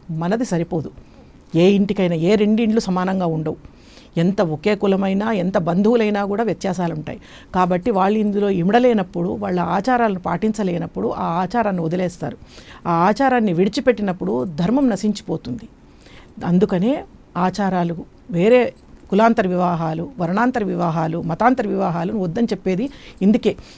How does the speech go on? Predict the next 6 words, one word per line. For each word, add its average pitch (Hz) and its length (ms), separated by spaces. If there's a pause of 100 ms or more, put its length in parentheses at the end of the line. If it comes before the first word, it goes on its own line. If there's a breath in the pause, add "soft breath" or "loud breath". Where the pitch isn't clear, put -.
(140)
కేవలం 202 400
ఆచారం 196 420
దెబ్బతింటుంది, 190 640
తద్వారా 220 480
ధర్మం 226 340
దెబ్బతింటుందని. 180 640